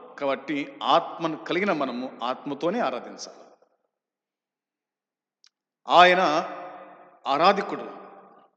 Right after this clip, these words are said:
ఆయనకు ఆరాధన చేసేటువంటి మనము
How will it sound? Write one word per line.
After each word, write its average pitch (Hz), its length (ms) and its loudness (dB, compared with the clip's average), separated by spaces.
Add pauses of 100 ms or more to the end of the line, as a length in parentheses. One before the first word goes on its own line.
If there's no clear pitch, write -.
(1600)
ఆయనకు 175 360 6
ఆరాధన 175 560 6 (140)
చేసేటువంటి 180 500 -4
మనము 143 640 -2